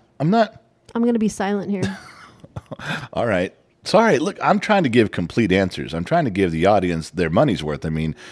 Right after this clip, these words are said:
Speaker 1: they're paying for this, so let's go. All right. What's the next question? I do apologize.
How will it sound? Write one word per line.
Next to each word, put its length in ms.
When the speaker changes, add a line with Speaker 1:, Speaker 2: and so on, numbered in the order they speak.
Speaker 1:
they're 160
paying 380
for 140
this, 220
so 160
let's 220
go. 220
All 80
right. 160
What's 140
the 80
next 160
question? 340
I 140
do 300
apologize. 840